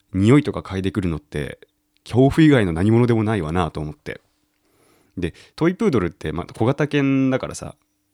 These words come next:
それこそ、なんか愛嬌振る舞って、人見知りしないみたいな性格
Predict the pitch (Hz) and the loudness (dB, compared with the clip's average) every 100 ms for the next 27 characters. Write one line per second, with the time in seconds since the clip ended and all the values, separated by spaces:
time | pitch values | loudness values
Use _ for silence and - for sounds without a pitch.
0 | _ _ - 135 170 190 143 98 - _ | _ _ -2 0 2 4 4 0 -4 _
1 | _ _ - 95 98 76 113 117 131 117 | _ _ -14 -10 -8 -4 -2 0 -2 -2
2 | 107 98 98 - 85 76 _ - _ _ | -2 -2 -4 -4 -8 -8 _ -20 _ _
3 | - 98 101 107 104 98 98 104 92 - | -6 -2 -2 -2 -4 -2 0 0 -2 -4
4 | 64 65 - 90 85 82 82 | -12 -10 -8 -6 -8 -8 -12